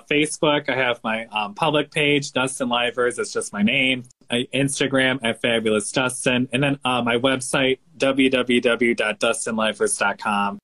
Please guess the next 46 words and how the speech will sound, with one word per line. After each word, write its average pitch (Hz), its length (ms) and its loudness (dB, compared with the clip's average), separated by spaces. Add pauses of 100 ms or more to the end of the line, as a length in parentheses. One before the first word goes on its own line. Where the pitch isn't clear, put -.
And 117 120 0
people 147 280 2
can 143 160 0
book 127 180 0
readings 131 460 4
on 127 160 2
there. 120 400 2 (120)
I 117 120 -2
do 135 120 4
group 139 380 2
readings, 131 540 2
individual 120 640 2
readings. 113 580 2 (160)
And 104 180 -2
so 110 220 2
if 107 80 0
people 120 260 2
are 110 80 2
curious 113 440 2
about 104 240 -2
that, 107 160 -2
they 104 80 0
can 104 160 -2
go 107 120 2
right 101 220 2
on 98 160 2
there. 98 260 2
And 101 160 2
then, 202 200 2
um, 208 160 0
I 208 100 2
do 185 220 4
need 202 240 4
more 175 120 2
people 160 340 2
for 135 140 0
the 123 80 0
classes 127 540 0
coming 95 260 -4
up. - 120 -12
So - 120 -2
there's 110 200 2
still 135 180 0
spots 120 480 -4
in 90 120 -8
there. 87 260 -16